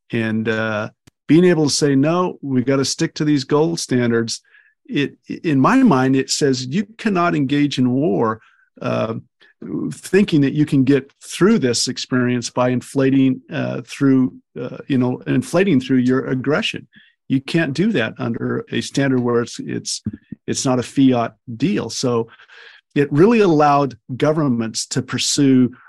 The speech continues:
much more aggressive war activity with, with fiat. And, uh, so another damaging thing to, to us as human beings.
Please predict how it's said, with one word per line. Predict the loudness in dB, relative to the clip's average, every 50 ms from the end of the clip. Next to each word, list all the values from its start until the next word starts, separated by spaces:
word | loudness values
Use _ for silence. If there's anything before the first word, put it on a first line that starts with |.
| _ _ _
much | -2 0 0 0 0 -2
more | -2 0 0 0 0
aggressive | -2 -2 -2 -2 -2 -2 -2 -2 -4 -4 -4 -4 -8 -8
war | -6 -2 2 2 2 4 2
activity | 0 -2 -4 -6 -6 -4 -4 -4 -4 -4 -6 -8 -10 _ _ _ _ _
with, | -8 -4 -2 -2 -2 -4 -6 -8
with | -6 -6 -6 -6 -8
fiat. | -8 -4 -4 -2 -2 -4 -6 -12 -18 _ -20 _ _ _ _
And, | -12 -10 -10 -8 -8 -8 -10 -10 -10
uh, | -10 -10 -10 -10 -12 -12 -14 _ _
so | _ -2 0 2
another | 2 2 2 2 0 0
damaging | 0 -2 -10 -6 -2 0 0 2 0 0 -2 -4 -6 -8 -8
thing | -6 -6 -6 -6 -6 -8 -10
to, | -10 -10 -8 -8 -8 -8 -12 -14
to | -10 -6 -4 -4 -4
us | -4 -6 -8
as | -8 -8
human | -6 -6 -6 -4 -4 -6 -8 -8
beings. | -8 -10 -12 -12 -16 -20 -20